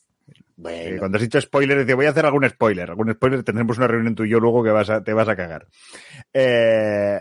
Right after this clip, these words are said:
Speaker 2: la, <laughs> lo que sí podemos decir para la gente que haya venido, para que se haga una idea de dimensión, el año pasado, que ya fue de crecimiento, había unas trescientas cincuenta plazas que requerían inscripción previa.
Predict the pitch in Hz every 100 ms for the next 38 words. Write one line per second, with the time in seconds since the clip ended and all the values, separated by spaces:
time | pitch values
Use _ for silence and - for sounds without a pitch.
0 | - 131 127 120 117 113 107 107 107 117
1 | 147 - 190 143 - _ 135 135 123 190
2 | 190 165 147 160 127 107 104 147 135 123
3 | 123 107 123 104 95 90 90 92 117 113
4 | 104 110 98 101 98 85 - 120 101 131
5 | - _ - - _ 117 120 151 147 131
6 | - 143 120 190 - _ _ _ _ 98
7 | 87 95 104 98 - 101 98 95 95 95
8 | 95 90 92 92 90 95 95 95 110 107
9 | 135 - 110 107 123 113 107 104 - 107
10 | 104 127 123 135 - 110 - 120 113 110
11 | 117 117 - 90 - _ 123 113 117 110
12 | 117 139 107 101 - 95 135 120 123 113
13 | 165